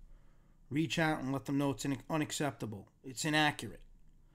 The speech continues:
Just so they see the other side, even if it's comments, you know, on, on different boards, even if it's comments, just so the readers can see the other side. And if somebody's intelligent and somebody's open-minded,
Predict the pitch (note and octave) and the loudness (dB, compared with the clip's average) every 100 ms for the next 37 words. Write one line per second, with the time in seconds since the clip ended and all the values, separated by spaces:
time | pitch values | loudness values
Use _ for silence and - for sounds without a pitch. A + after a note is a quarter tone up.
0 | - - D#4+ - E4+ D4 - C#4+ B3 A3+ | -4 6 8 10 10 8 8 8 10 10
1 | G#3 - F#3+ C3+ E3+ G#3 A3 A#3 - - | 8 6 6 8 6 8 6 4 0 2
2 | F3 A3 A3 A#2+ - - - B2+ C#3 E3+ | 8 8 8 4 -2 -4 -4 -2 2 2
3 | C#3+ C#3 C3+ C#3 C3+ - E3 C3+ F#3+ E3 | 2 2 2 0 0 0 2 4 6 6
4 | A#2 D#3+ F#3+ G3+ G3+ - F3 F3+ D3 A2 | 4 2 4 2 0 -2 4 4 4 -2
5 | - - - F3+ - A3 F#3+ F3+ F#3 G#3 | -10 -18 0 2 6 6 8 8 8 6
6 | G#3 - E3+ C3+ - A#3+ D#3 D3+ D3 A#2 | 4 2 0 0 2 4 4 4 2 2
7 | F3+ G#3 - - - - - D3+ D3+ - | 4 4 2 -4 -20 -20 -4 -2 0 2
8 | G3 F#3 F3+ D3+ D#3+ D#3 G#3 B3 C#3+ - | 4 6 6 4 0 2 2 2 0 -2
9 | A#2+ - D#3 D#3+ D3+ E3 D3+ D#3 G3 A#3 | -2 0 2 2 2 0 0 2 4 4
10 | B2+ C3 | 2 -4